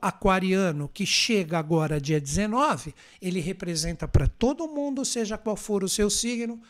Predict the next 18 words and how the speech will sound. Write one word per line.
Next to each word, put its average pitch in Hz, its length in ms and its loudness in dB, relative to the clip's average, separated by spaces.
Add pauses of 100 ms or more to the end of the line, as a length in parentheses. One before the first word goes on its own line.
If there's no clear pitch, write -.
(180)
que - 100 -10
a 127 60 -8
força 240 480 0
do 247 120 -4
Mercúrio 233 460 -2
retrógrado 208 640 -2
e 180 40 -2
do 165 100 -6
Saturno 175 440 -6
serão 165 340 -6
extremamente 208 960 2
ativadas, 214 720 0 (280)
mas 196 260 0
essa 226 240 0
energia 262 680 4 (340)
traz 196 420 0
também 160 500 -4
uma 156 480 -2